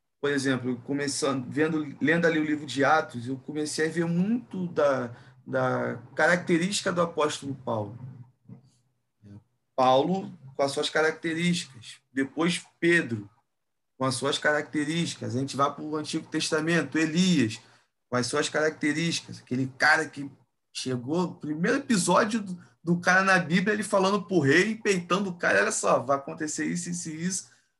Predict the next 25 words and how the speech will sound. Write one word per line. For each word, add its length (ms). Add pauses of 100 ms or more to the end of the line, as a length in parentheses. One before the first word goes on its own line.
(120)
porque 200
assim 260
diz 140
o 60
Senhor." 560
Eu 100
falei, 260
"Opa, 560 (640)
esse 520 (220)
é 120
sinistro 540
mesmo." 520
E 180 (360)
depois 420
vem 200
Eliseu, 680 (420)
e 140
Davi, 840
e 40
toda 280
aquela 240
galera, 400
e 160
cada 460
um 340